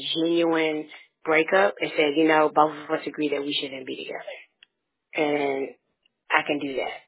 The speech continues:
But, or, like, yeah, but if you're going, if you're leaving a toxic relationship where it's physically, mentally abusive, then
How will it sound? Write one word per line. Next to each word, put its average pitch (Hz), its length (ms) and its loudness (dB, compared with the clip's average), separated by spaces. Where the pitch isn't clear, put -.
But, - 1400 2
or, 160 360 8
like, 147 200 -2
yeah, 151 420 -2
but 160 100 2
if 160 120 4
you're 247 140 4
going, 185 300 4
if 156 80 -2
you're 208 140 2
leaving 175 260 2
a 147 100 0
toxic 156 220 -2
relationship 151 420 0
where 143 160 0
it's 147 260 -4
physically, 151 400 0
mentally 139 420 0
abusive, 135 560 -6
then 139 320 -2